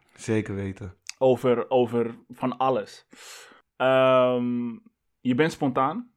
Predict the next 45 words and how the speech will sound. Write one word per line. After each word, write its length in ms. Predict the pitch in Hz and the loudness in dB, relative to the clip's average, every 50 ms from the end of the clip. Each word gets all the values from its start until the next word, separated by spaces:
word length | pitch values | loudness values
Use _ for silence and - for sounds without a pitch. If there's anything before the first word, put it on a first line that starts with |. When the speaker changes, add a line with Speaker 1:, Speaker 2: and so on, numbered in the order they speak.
| _ _ | _ _
Speaker 1:
Mm. 360 | - 135 139 131 117 98 92 - - - - - | -2 0 2 2 2 0 -2 -6 -14 -20 -20 -16
Speaker 2:
Je 160 | _ - 123 | _ -4 -2
bent 160 | 123 143 147 | -2 -2 -2
sociaal. 640 | 143 - 131 - - 143 117 113 117 160 262 247 _ _ _ _ _ _ _ _ _ _ | -2 -4 -6 -4 -2 0 0 0 0 -2 -4 -6 _ _ _ _ _ _ _ _ _ _
En 120 | - 127 123 | -12 -12 -8
zeker 320 | - - 160 175 170 160 | -4 -4 -2 -2 -2 -4
als 120 | 151 143 147 | -6 -6 -8
ik 80 | 131 | -6
kijk 200 | - 147 135 135 | -4 -2 -2 -2
naar 140 | 135 127 127 | -2 -2 -4
de 80 | 120 117 | -4 -4
dingen 260 | 127 131 135 131 117 | -4 -4 -4 -4 -4
waar 160 | 120 120 120 | -4 -2 -2
jij 260 | 123 120 120 120 120 | -2 -2 -2 -2 -4
je 100 | 120 117 | -4 -6
de 80 | 113 - | -6 -6
afgelopen 460 | - 120 - - 120 113 113 110 117 | -8 -10 -8 -6 -6 -6 -6 -6 -6
jaren 280 | 113 110 107 107 110 107 | -6 -6 -6 -6 -8 -8
mee 120 | 104 95 | -10 -10
bezig 380 | 90 104 107 123 131 135 123 98 | -10 -8 -8 -8 -8 -10 -14 -18
hebt 120 | - _ | -18 _
gehouden, 500 | - 101 92 92 92 92 92 107 139 160 _ _ _ - - - - - _ _ _ _ _ | -18 -16 -16 -14 -14 -16 -16 -18 -20 -20 _ _ _ -20 -20 -20 -20 -20 _ _ _ _ _
ehm, 460 | - 95 95 92 92 92 92 90 - - _ _ _ | -14 -12 -12 -12 -12 -14 -14 -16 -16 -20 _ _ _
ben 320 | - 101 98 101 113 120 127 | -14 -10 -6 -4 -4 -2 -2
jij 160 | 127 120 120 | -2 -4 -4
gewoon 180 | - 123 117 113 | -4 -6 -6 -6
het 100 | 104 113 | -6 -8
levende 520 | 110 107 110 117 131 135 131 127 117 113 | -10 -6 -4 -4 -4 -2 -2 -2 -4 -4
bewijs 460 | 101 110 104 110 110 104 107 101 - | -4 -6 -6 -4 -4 -4 -4 -6 -8
van, 400 | - - 107 104 101 101 98 - _ _ _ _ _ _ - | -10 -10 -8 -8 -8 -8 -12 -14 _ _ _ _ _ _ -18
eh, 180 | - 92 92 - - - - - - | -18 -16 -16 -18 -18 -20 -20 -20 -20
gezonde, 680 | - - - - - - 123 117 113 110 107 101 92 - _ _ _ _ _ | -20 -20 -18 -14 -8 -6 -4 -4 -2 -4 -4 -6 -10 -14 _ _ _ _ _
positieve 800 | - 120 117 113 110 - 101 - 107 101 92 - 98 90 90 135 - _ | -6 -6 -4 -4 -6 -10 -14 -14 -14 -16 -14 -14 -16 -18 -18 -20 -20 _
energie. 600 | - 98 98 95 92 90 - - 110 87 87 _ _ _ _ _ - - | -12 -10 -8 -8 -10 -10 -14 -14 -16 -16 -16 _ _ _ _ _ -16 -12
Speaker 1:
Wauw. 220 | 110 101 98 98 92 95 - _ _ _ _ | -12 -10 -10 -10 -12 -14 -20 _ _ _ _
Speaker 2:
En 180 | - 98 104 | -10 -8 -6
dan 140 | 104 117 123 | -4 -2 -2
is 100 | 120 - | -4 -4
het 100 | 113 98 | -6 -8
meer 260 | 104 107 117 123 123 | -6 -4 -2 -2 -2
dan 120 | 120 113 107 | -4 -4 -6
begrijpelijk 600 | 107 - - 110 107 104 110 107 110 101 101 95 | -8 -10 -10 -10 -10 -8 -10 -10 -10 -12 -12 -14
dat 160 | 107 92 101 | -14 -14 -12
mensen 340 | 107 104 104 104 - 98 87 | -10 -10 -10 -12 -14 -16 -16
daar, 440 | 95 95 92 90 90 90 87 90 | -16 -14 -14 -14 -14 -16 -18 -20